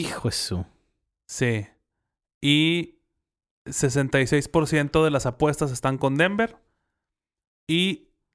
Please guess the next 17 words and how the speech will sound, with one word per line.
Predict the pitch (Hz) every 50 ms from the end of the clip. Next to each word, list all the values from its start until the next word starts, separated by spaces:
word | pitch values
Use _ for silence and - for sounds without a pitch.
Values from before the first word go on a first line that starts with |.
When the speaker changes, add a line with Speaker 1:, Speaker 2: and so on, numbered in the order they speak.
| _
Speaker 2:
cincuenta | - - - 160 156 147 151 151 147 143 151
y | 139
tres | - 147 147 143
por | - 185 170 156
ciento | - 175 165 165 160 185 180 180 -
parejo | 156 143 139 147 143 - - 170 175 170 160 - _
en | - 135 131
cantidad | 123 131 123 117 - 127 127 139
de | 147
lana | 147 147 143 147 151 151
y | 147
en | 143 135
cantidad | - 127 117 113 123 123 120 123
de | 135 135
apuesta | 139 - 165 165 156 - - 180 175 180
por | - - 135 135 143 156 160 - - _ _ _
bajas. | 127 120 110 - - - - - _ _ _ _